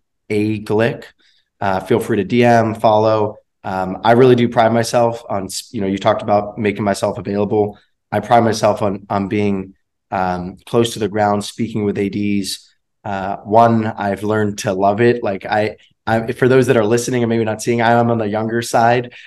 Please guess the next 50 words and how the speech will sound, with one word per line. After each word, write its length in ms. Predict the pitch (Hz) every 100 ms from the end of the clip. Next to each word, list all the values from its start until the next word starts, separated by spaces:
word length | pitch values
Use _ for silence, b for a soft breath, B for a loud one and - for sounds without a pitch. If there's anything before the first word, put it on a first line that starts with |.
| B 104
Um, 180 | 98
I 60 | 98
started 360 | 101 117 110 -
Gipper 280 | 117 104
right 180 | 104 104
out 80 | 107
of 120 | 104
college, 580 | - 104 110 117 117 - b _ -
um, 200 | 101 95
but 120 | 104
I've 160 | 107 107
developed 360 | 113 110 107 110
some 140 | 104
incredible 840 | 101 101 - 113 107 107 107 107
relationships, 760 | 110 101 107 113 104 - 107 -
true 240 | - 110
friends 680 | 104 - 104 104 117 113 - b b
in 140 | 117 110
this 240 | 107 -
world, 280 | 107 107 110
and 160 | 101
think 260 | 104 104 101
that 180 | 110 -
the 80 | 107
folks 340 | 113 110 -
working 320 | 110 107 110
this 160 | 104 -
space 480 | - 104 107 - b b
are 120 | - 98
truly 260 | 123 113
remarkable 760 | 98 98 107 107 120 127 127 - _
and 120 | 101
they're 80 | 98
giving 380 | 95 117 107 104
back. 440 | 101 104 123 - _ _ _ 104
And 120 | 95
to 80 | 98
be 80 |
able 100 | 113
to 80 | 104
learn 380 | 98 107 107 110
and 120 | 95
spend 280 | - 104 101
time 180 | 104 104
with 120 | 104
them 140 | 208
is 140 | 101 107
really 220 | 101 98
a 40 |
privilege. 640 | 95 104 98 113 117 -